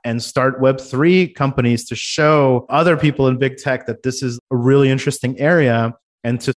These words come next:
culturally win them over. That activity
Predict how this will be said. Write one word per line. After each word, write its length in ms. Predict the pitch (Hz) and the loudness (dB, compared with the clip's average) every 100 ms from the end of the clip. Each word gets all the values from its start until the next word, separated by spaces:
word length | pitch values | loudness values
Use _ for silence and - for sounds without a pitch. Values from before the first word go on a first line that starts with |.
| - | -2
culturally 720 | 156 147 - 139 131 131 120 | -2 -2 0 2 4 4 2
win 220 | 135 131 | 0 0
them 120 | 127 | 0
over. 400 | 151 131 107 - _ - | 0 0 -2 -6 _ -8
That 300 | 135 147 151 | 0 2 0
activity 840 | 143 - 180 151 131 127 127 | -2 -2 0 2 2 2 -2